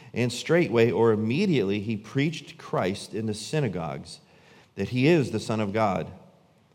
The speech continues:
But all that heard him were amazed and said, "Is not this he that destroyed them which called on his name in Jerusalem, and came hither for that intent,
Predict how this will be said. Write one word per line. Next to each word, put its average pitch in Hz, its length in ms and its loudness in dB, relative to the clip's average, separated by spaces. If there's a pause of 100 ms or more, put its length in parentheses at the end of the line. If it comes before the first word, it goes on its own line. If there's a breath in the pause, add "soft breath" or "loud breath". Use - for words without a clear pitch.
(140)
But 92 120 -6
all 104 160 2
that 110 140 2
heard 131 240 4
him 110 180 0
were 104 140 0
amazed 104 580 0
and 98 100 -4
said, 98 300 -2
"Is 110 320 -4
not 110 280 -2
this 123 260 -2
he 127 260 -4
that 101 220 -4
destroyed 113 540 0
them 104 220 -2
which 104 260 -4
called 107 320 0
on 104 140 -2
his 104 240 -6
name 104 260 -4
in 104 140 -4
Jerusalem, 98 760 -4 (840 loud breath)
and 120 160 -2
came 131 240 2
hither 143 380 4
for 135 240 2
that 113 240 6
intent, 147 640 -2